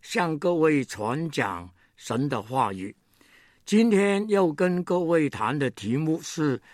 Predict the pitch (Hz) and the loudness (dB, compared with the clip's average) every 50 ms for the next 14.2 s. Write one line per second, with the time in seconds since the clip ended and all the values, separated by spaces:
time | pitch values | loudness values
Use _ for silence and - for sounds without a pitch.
0 | - _ _ _ _ - 220 196 190 190 185 185 190 190 196 190 - - - - | -20 _ _ _ _ -2 2 4 6 6 6 6 4 2 0 0 -2 -6 -4 -2
1 | 220 208 190 185 175 170 170 180 - _ _ _ - - 185 185 160 151 151 175 | 2 2 4 4 2 0 -2 -6 -10 _ _ _ -2 0 0 2 2 0 0 2
2 | 180 165 123 - _ _ _ _ _ _ _ _ _ _ _ _ _ - 120 117 | 2 0 0 -2 _ _ _ _ _ _ _ _ _ _ _ _ _ -4 -4 -4
3 | 98 87 - 220 233 208 240 233 196 226 226 - - 247 233 226 214 214 196 - | -4 -4 -6 -8 -4 -4 -4 -4 -2 -4 -6 -4 -2 2 2 4 4 2 0 0
4 | - 277 240 208 208 190 180 - 196 220 208 190 208 269 233 226 208 185 156 139 | 0 2 2 2 2 0 2 2 2 2 2 0 0 -2 -2 0 0 0 2 0
5 | 151 139 - - 123 156 202 196 196 202 - 120 107 101 - 110 117 131 156 165 | 0 0 0 0 0 0 2 2 2 2 2 -2 -4 -4 -4 -2 0 0 0 0
6 | 165 160 - - - _ - - - - _ _ _ - 233 240 254 233 208 214 | -2 -4 -6 -12 -20 _ -20 -20 -20 -20 _ _ _ 2 4 4 6 6 4 4
7 | 214 208 214 233 240 _ _ - - - 123 120 120 117 117 135 165 180 - 196 | 2 0 -2 -4 -8 _ _ -16 -8 -4 -2 -2 0 0 0 -2 -2 0 0 0
8 | 185 185 190 208 - - _ _ - 190 185 180 180 160 - - 202 196 190 156 | 0 0 -2 -4 -6 -10 _ _ 0 2 4 4 2 2 2 0 0 2 0 -2
9 | 143 117 98 95 101 110 139 135 139 151 139 135 - 143 139 123 - - - - | -2 -2 -4 -4 -6 -6 -6 -4 -4 -6 -6 -6 -6 -4 -4 -4 -6 -8 -14 -20
10 | - - - - _ _ - 127 113 110 107 104 101 104 110 - - 254 208 240 | -20 -20 -20 -20 _ _ -8 -4 -2 -2 0 0 -2 -2 -4 -6 -2 2 2 4
11 | 220 202 170 151 202 190 180 175 180 170 190 185 202 175 170 175 170 170 180 190 | 4 4 2 2 2 4 4 4 2 0 -4 -6 -4 -2 -2 0 0 -2 -2 -4
12 | - - - 117 113 135 165 175 - - 180 175 160 - - 170 170 165 170 185 | -8 -10 -10 -6 -4 -4 -4 -4 -4 -4 -4 -4 -4 -2 0 0 2 0 0 -2
13 | - - - - - _ _ _ - - - - 113 127 156 185 190 - - 208 | -8 -14 -20 -20 -20 _ _ _ -16 -12 -8 -6 -4 -2 -2 -4 -6 -4 0 0
14 | 214 220 - | 0 0 -2